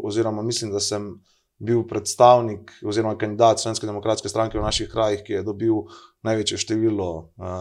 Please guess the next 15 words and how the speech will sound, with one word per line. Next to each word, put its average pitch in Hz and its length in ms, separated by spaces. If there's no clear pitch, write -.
glasov. 104 500
Če - 140
primerjamo 127 480
recimo, 104 420
koliko 101 360
je 101 80
dobila 101 380
predsednica 101 880
s-, 98 240
socialdemokratov 107 920
v, 95 300
v 98 140
okraju 98 400
Ljubljana 95 320
Šiška 113 420